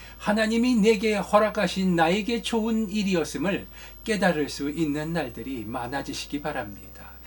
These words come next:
하나님의 축복은 지금 당장 나에게는 저주일 수도 있고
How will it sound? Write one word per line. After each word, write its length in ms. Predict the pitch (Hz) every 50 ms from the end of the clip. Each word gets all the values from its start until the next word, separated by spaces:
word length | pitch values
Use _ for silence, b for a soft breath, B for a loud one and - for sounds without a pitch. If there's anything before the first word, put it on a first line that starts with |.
| B B B B
하나님의 520 | 214 226 226 220 226 226 233 240 226 -
축복은 640 | - - - - - 254 220 196 196 214 208 202
지금 340 | 180 - 214 185 208 208 190
당장 460 | - 185 185 185 180 185 185 185 185
나에게는 580 | 165 160 165 175 175 175 175 170 170 170 170 170
저주일 500 | - - 147 143 147 147 196 208 208 185
수도 220 | - - - 185
있고 480 | 143 123 - - - 156 151 131 110